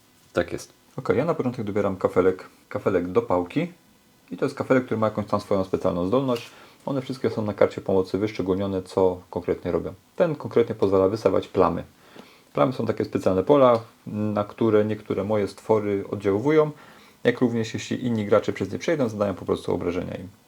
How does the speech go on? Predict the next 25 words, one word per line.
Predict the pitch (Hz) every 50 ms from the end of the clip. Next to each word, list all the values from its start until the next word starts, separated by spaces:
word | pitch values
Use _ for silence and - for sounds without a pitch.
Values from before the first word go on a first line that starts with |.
| - -
Więc | 98 92 95 - - - _ _ _
to | - 185 175 175
taki | - - - -
spoko | - - - - - 87
żetonik. | 90 - - 80 80 - - - _ - - - - - - - - - -
Natomiast | 120 - 170 156 147 143 139 - - - -
jeśli | 123 127 127 123 - - 127
jeszcze | 123 120 120 - -
mnie | 117 117 117
nie | 113
mam | 110 107 107 104
na | 95 95
planszy, | - - 175 180 - -
muszę | 131 113 123 110
się | - 110
oczywiście | - - 107 98 - - 98 95
wystawić. | 123 147 - - - 120 165 190 - - - _ _ _ _ _ _ _ - -
No | 135 175
i | 196 180
teraz | - 143 - -
tak, | - 92 - - - - - _ _ _ - _ -
wyzutą | 107 117 127 131 170 170 - 135 113 110
gumę | 104 98 95 95 98 - - - _ _ _ _ _ _ _
sobie | - - - 101 98 98 95
wyłożę | 95 104 104 101 101 98 95 101 98 95 95 98